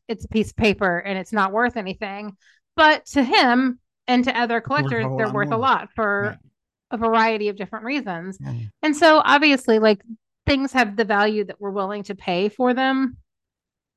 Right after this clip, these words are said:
Speaker 1: right?
Speaker 2: Mm.
Speaker 1: But for me, I wouldn't spend five hundred dollars on that. It's just, that's not, like, my thing.
Speaker 2: Mm.
Speaker 1: Now, like,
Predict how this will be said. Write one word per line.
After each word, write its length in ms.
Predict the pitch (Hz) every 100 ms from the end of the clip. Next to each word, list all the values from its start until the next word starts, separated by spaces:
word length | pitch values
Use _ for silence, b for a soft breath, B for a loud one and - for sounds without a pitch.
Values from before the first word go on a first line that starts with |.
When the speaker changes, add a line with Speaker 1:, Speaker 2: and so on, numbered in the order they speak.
| _
Speaker 1:
right? 320 | 247 247 254 -
Speaker 2:
Mm. 60 | - _ -
Speaker 1:
But 200 | 247 - _
for 120 | - 233
me, 440 | 214 226 285 320 _ _ _ _
I 140 | 269
wouldn't 240 | 294 247 233
spend 280 | 226 196 190
five 200 | 202 202
hundred 200 | 202 175
dollars 460 | 190 196 196 190 -
on 520 | 208 202 196 202 185 _ _ _ _ _ _ _ _ _ _ _ _
that. 340 | 262 247 254 254 _ _ _ _
It's 160 | 277 262
just, 220 | 320 -
that's 220 | 214 254 262
not, 180 | 247 247
like, 140 | 240
my 160 | 226 214
thing. 500 | - 302 170 185 180
Speaker 2:
Mm. 540 | 190 _ _ _ 131 120 _ _
Speaker 1:
Now, 460 | 240 233 226 220 226
like, 260 | 233 208